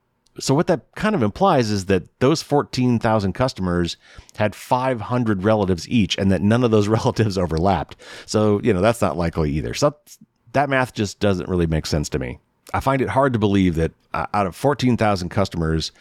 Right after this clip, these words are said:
that would allow them to get to half of twenty-three and me's customer base just through this relative thing. I mean, their definition of relative must be pretty weak.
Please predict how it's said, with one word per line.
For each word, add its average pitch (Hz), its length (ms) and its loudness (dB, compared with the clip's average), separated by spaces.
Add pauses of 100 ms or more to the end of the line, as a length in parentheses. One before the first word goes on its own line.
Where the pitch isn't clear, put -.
(600)
that 104 220 0
would 107 80 2
allow 95 300 2
them 90 180 0
to 92 140 -2
get 85 180 -2
to 85 140 -2
half 113 560 -2
of 85 420 -8
twenty-three 98 440 0
and 98 80 0
me's 90 340 0
customer - 540 -6
base 71 420 -4 (420)
just 107 300 -4
through 87 160 0
this 76 240 -2
relative 80 420 -2
thing. 82 260 -6
I 78 40 -2
mean, 87 180 0
their 101 180 2
definition 87 600 -2
of 78 60 0
relative 80 420 -2
must 76 160 -6
be 69 60 -10
pretty 95 380 0
weak. 71 440 -8